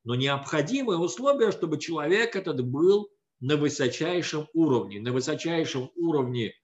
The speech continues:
морально, на высочайшем мудрости и знания Торы, на высочайшем интеллектуальном уровне, с развитым знанием, воображением,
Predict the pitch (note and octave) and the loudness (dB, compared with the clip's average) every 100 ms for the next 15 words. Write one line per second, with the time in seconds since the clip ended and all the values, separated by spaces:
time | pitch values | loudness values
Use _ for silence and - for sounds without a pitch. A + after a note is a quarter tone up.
0 | _ _ _ _ _ F#2 G2 G#2+ E3 F#3+ | _ _ _ _ _ -8 -2 2 2 2
1 | E3 D3+ - B2+ C#3 D3 D#3+ F3+ F3+ E3 | 0 -4 -6 -2 0 0 0 -2 -2 -2
2 | D3+ C#3+ D3+ C#3+ C#3 E3 D3 C3 B2 - | -4 -6 -6 -6 -2 0 2 2 0 -2
3 | A2 G2 A#2+ B2 G2+ G2+ - G3+ F3 D#3 | -2 -2 -2 -2 -2 -6 -2 0 2 -2
4 | - _ _ _ C3+ D3+ D#3+ E3 - F#3 | -6 _ _ _ -2 0 2 0 0 0
5 | E3+ - D3+ C3+ - _ _ _ E3 D3 | 0 -2 -4 -4 -10 _ _ _ -6 -4
6 | D3 B2+ - G#2 A2 F3+ F#3+ F3 E3 E3 | -2 -2 -4 -4 0 2 2 0 0 0
7 | D3+ C3+ C3 C3+ _ _ _ _ _ _ | 0 -2 -4 -10 _ _ _ _ _ _
8 | _ - - D#3 E3+ C3 B2+ A#2+ A#2 G#2+ | _ -8 -2 2 2 2 -2 -2 -2 -2
9 | G#2 G#2 C#3 G3 F#3 E3 C#3 G#2+ B2 B2 | -8 -6 -2 0 2 0 -2 -2 -2 -2
10 | C#3 C#3 C#3 A3 G#3 F3 E3 D3+ | 0 0 2 0 0 -2 -4 -6